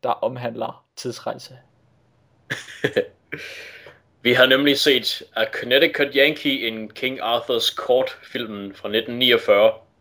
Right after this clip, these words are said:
Speaker 2: Og, øhm, den er baseret på en roman skrevet af den amerikanske Mark Twain, øh, fra atten niogfirs, så den har nogle år på bagen.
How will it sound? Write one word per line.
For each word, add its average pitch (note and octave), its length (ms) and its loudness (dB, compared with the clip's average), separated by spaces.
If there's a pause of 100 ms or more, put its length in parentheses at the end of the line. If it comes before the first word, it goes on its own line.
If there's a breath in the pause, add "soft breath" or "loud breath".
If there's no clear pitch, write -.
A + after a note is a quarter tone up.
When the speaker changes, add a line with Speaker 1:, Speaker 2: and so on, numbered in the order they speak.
(960 soft breath)
Speaker 2:
Og, G2+ 320 4
øhm, F2+ 460 -4 (500)
den B2+ 120 6
er A#2 140 2
baseret A#2 420 4
på G2+ 140 2
en F#2+ 120 -4
roman A2 480 0
skrevet A2+ 400 4
af F#2 200 -6
den G2 100 -12
amerikanske G#2 640 -2
Mark F#2+ 380 -4
Twain, D#3+ 340 4 (800)
øh, F2+ 380 0
fra F#2 280 -2
atten B2 280 -2
niogfirs, D3+ 800 0
så E2 320 -2 (260)
den - 80 -18
har F#2+ 100 -8
nogle G#2 180 -2
år A#2+ 80 0
på A#2 80 -2
bagen. C#3+ 260 2